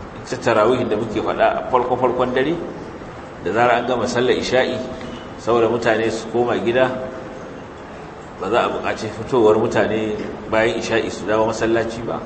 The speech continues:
sai ake yi musu ita a lokacin. Ita ce ɗin dai tahajjud ɗin dai, sai dai kawai yanzu lokacin baccinka ne bai yi ba,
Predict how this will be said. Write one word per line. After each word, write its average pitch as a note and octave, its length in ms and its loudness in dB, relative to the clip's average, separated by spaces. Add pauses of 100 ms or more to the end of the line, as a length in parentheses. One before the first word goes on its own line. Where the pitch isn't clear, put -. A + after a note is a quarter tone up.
(140)
sai A2+ 160 2
ake A2+ 160 -2
yi G#2+ 80 0
musu G#2+ 240 -4
ita - 240 -4
a - 20 -6
lokacin. - 380 -8 (1300)
Ita E3 240 0
ce E3 160 0
ɗin D3+ 160 0
dai D#3 180 4
tahajjud A#2 580 0
ɗin A2 180 -4
dai, B2+ 140 0 (360)
sai B2 180 -2
dai B2+ 140 0
kawai D#3 320 8
yanzu A#2+ 220 2
lokacin C#3 380 2
baccinka B2+ 440 -2
ne B2 120 0
bai A2+ 120 2
yi A2 120 2
ba, D3 160 4